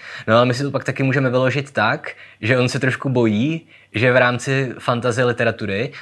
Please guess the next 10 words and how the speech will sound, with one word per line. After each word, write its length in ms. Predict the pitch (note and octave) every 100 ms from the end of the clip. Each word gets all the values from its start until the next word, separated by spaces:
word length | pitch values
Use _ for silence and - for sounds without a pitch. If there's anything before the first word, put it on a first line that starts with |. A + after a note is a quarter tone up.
| -
by 80 | A#2+
mohl 280 | A#2 C3+
najít 320 | C3 B2+ C3 -
to, 120 | A#2
o 40 |
čem 180 | A#2 C3+
on 100 | C3
tvrdí, 300 | B2 A#2+ B2+
že 100 | C#3+
neexistuje. 640 | C3+ B2+ G2 - D2+ D2